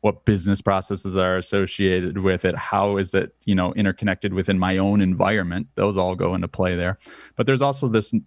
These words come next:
this notion of capacity, uh, for teams, and how, how many high-risk vulns can my team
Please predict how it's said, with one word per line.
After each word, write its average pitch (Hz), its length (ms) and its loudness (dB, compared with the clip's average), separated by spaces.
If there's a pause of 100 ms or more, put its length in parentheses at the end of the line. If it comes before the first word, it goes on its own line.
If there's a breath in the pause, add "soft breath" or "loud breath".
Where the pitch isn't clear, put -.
this 104 220 0
notion 104 320 2
of 95 160 -2
capacity, 98 720 -2 (360 soft breath)
uh, 92 260 2
for 95 200 -2
teams, 90 380 -2
and 95 100 2
how, 143 320 2 (380 soft breath)
how 156 120 0
many 160 200 4
high-risk 113 480 -2
vulns 98 600 0
can 95 480 0
my 98 280 4
team 101 400 0